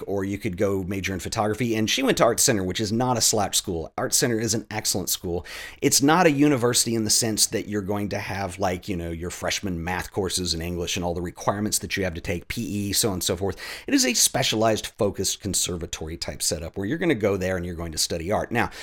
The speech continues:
the pros of going to school and what you're gonna get out of that, and I still firmly believe this,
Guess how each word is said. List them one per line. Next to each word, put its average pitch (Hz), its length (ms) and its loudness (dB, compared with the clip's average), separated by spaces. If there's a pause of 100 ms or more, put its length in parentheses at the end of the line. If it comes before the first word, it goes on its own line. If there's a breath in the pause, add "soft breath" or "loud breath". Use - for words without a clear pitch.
(140 loud breath)
the 131 120 4
pros - 360 4
of 143 120 2
going 120 240 6
to 101 60 0
school 87 300 0
and 90 80 -2
what 131 220 2
you're 214 80 2
gonna 180 160 2
get 101 300 0
out 107 200 0
of 90 100 -2
that, 78 180 -6
and 90 40 -6
I 107 60 -2
still 359 240 0
firmly 120 320 2
believe 90 340 -4
this, 78 280 0